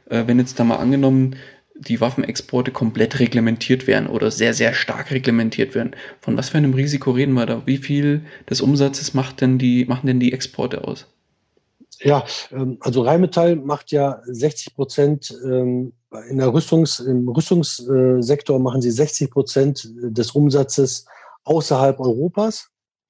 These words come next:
Speaker 2: ne? Das heißt, ähm, alles, was außerhalb Europas ist, wird natürlich besonders stark reglementiert, ähm, wenn, wenn's jetzt nicht, äh, gerade U S A oder so ist, aber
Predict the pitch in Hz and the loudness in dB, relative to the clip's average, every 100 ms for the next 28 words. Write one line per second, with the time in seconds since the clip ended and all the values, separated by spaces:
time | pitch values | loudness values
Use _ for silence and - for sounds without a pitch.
0 | _ - 127 185 - - - - - - | _ -6 -2 -2 -6 -20 -20 -20 -12 -2
1 | 135 147 147 - 123 _ _ 135 127 131 | 2 2 0 -8 -20 _ _ 2 2 2
2 | 131 127 _ _ _ _ _ _ _ _ | -2 -6 _ _ _ _ _ _ _ _
3 | 131 151 156 143 139 - 143 139 135 135 | 2 2 2 0 0 2 0 2 0 0
4 | 123 151 147 147 135 135 135 131 135 123 | -2 -2 -2 -2 -4 -4 -4 -2 -2 -2
5 | 120 120 151 156 143 - 143 143 139 131 | -2 -2 2 2 0 -2 -2 -2 -4 -4
6 | 139 139 - 156 156 - _ _ - - | -2 -4 0 2 2 0 _ _ -20 -20
7 | _ _ 120 120 117 104 107 117 117 113 | _ _ -2 0 0 -4 -2 2 2 2
8 | 104 104 107 113 110 - 113 - 110 107 | -2 0 2 2 0 0 -4 -4 -8 -8
9 | 101 107 110 110 107 - 113 120 113 107 | -6 -4 -2 0 0 0 2 4 4 2
10 | 107 113 107 110 110 | 0 0 -2 0 0